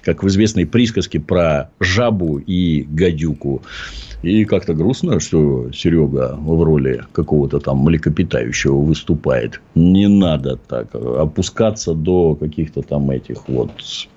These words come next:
подобных тезисов в адрес женщины, какая бы она ни была, публичных, на мой взгляд, не надо.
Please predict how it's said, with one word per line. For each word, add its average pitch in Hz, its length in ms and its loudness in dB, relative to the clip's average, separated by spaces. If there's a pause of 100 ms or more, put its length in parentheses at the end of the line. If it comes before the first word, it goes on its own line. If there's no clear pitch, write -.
(260)
подобных 82 840 0 (180)
тезисов 78 600 -2
в 80 100 2
адрес 73 460 -2 (100)
женщины, 78 560 -2
какая 71 400 -2
бы 69 220 0
она 69 180 0
ни 67 80 0
была, 67 360 0 (220)
публичных, 71 600 0 (400)
на 69 100 2
мой 90 160 4
взгляд, 73 400 -2
не 64 120 -4
надо. 53 380 -6